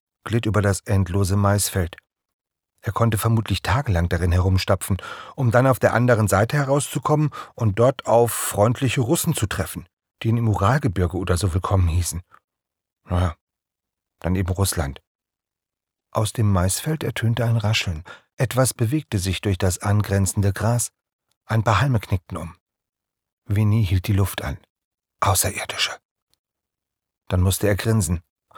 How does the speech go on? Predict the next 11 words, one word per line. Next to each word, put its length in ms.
Vor 240
ihm 100
stand 300
schnuppernd 480
und 100
auf 160
den 140
Hinterbeinen 600
der 80
kleinste 400
Außerirdische, 720